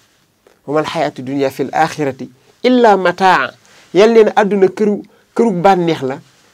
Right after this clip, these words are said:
këru mbóosóor, këru caaxaan. Waaye li fi nekk ak li muy bari, bari, bari, xam nga nu mu mel ci ak àllaaxira? Yàlla nee na dafa mel ni nga yor benn objet bu ndaw ci sa biir poos. Noonu muy tuutee ci sa biir poos, nga ne nangoo ŋàbb di dem.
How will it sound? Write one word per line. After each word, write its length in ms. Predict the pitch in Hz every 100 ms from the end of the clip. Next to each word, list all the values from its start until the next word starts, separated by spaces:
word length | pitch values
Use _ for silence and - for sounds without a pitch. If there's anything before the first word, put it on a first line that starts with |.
| _
këru 220 | - 202 202 -
mbóosóor, 720 | 156 151 175 208 185 180 151 - _ _ _ _
këru 240 | - 233 220
caaxaan. 520 | 226 196 170 160 139 _ _ _ 151
Waaye 320 | 202 240 254
li 120 | 262
fi 120 | 277
nekk 280 | 254 233 - 254
ak 100 | 269
li 120 | 285
muy 140 | 302
bari, 220 | 294 294
bari, 220 | 269 285 262
bari, 320 | 269 202 - _ _ _ -
xam 140 | 254
nga 100 | 277
nu 80 | 262
mu 120 | 269
mel 200 | 254 226
ci 80 | 240
ak 100 | 208
àllaaxira? 460 | 226 240 226 185 143 _ _ _ _
Yàlla 340 | 143 175 202 185
nee 140 | 175
na 80 | 165
dafa 220 | 165 170
mel 140 | 180 175
ni 100 | 165
nga 140 | 165
yor 160 | 175 165
benn 260 | 147 156
objet 340 | 156 - 143 156
bu 140 | -
ndaw 300 | 160 196 240 202
ci 80 |
sa 120 | - 160
biir 180 | 151
poos. 380 | 143 - 131 -
Noonu 240 | 170 196 208
muy 160 | 208 202
tuutee 260 | 208 185
ci 60 | 175
sa 100 | 185
biir 160 | 180 196
poos, 160 | 180
nga 80 | 175
ne 100 | 196
nangoo 280 | 190 196 202
ŋàbb 240 | 196 185 175
di 80 | 180
dem. 160 | 131